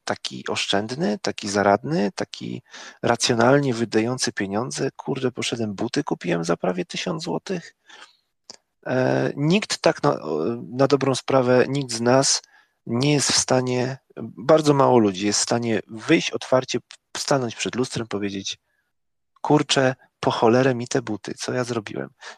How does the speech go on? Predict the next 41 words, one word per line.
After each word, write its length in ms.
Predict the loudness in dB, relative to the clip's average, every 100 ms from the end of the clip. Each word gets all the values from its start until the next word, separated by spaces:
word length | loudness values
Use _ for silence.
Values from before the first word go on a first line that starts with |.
| -6
Tylko: 220 | 0 0
„Nie, 160 | 2
nie, 220 | 0 -2 0
a 120 | -2
nie, 340 | -2 -2 0
stać 460 | 0 2 0 0 -4
mnie 100 | -8
przecież, 400 | -8 -8 -8 -8
co 140 | -8
to, 160 | -8 -10
to 120 | -10
tylko 280 | -12 -8 -8
tysiąc 360 | -8 -8 -8
złotych”. 300 | -8 -6 -6 -6 -8 -10 0
Albo, 380 | 2 4 2 0 _ _ _ -2
e, 160 | 2 4
z, 280 | 4 2 0 -2
przykład, 400 | -2 0 0 0
który 220 | -2 -2
wcześniej 320 | -2 -4 -6
podałem, 460 | -4 2 4 4 2
jedzenia 360 | -2 -2 -2
chipsów, 380 | -2 -4 -4 -6 -4
a 80 |
myślenie 520 | -4 -2 0 2 0 -4
o 80 |
sobie, 360 | -2 -2 0 -2
o, 380 | 0 -2 -4 -6 -4 -4 -4
jak 280 | 0 0 4
o 100 | 2
osobie, 380 | 4 2 2 0
która 340 | -2 -2 -2 -4 -16 -14 -8
zdrowo 420 | 0 2 2 0
się 160 | -2
odżywia: 380 | -2 0 2 2 0 -6 -20 _ _ 0
„A 360 | 4 6 6
raz 200 | 4 2
na 80 | 0
jakiś 220 | 0 -2
czas 240 | -2 -4 -6
można”, 640 | -8 -8 -8 -8 -6 -10